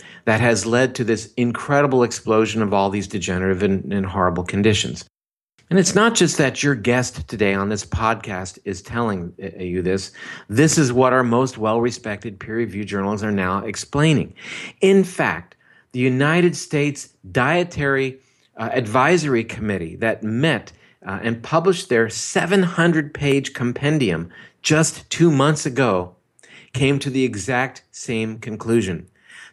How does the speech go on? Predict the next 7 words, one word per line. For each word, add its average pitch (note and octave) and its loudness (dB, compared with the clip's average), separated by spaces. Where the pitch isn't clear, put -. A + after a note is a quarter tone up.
that G#2+ -6
the - -4
issue F#3+ 4
in B2 2
Americans' A#2+ 0
diet B2+ -2
has, A#2 0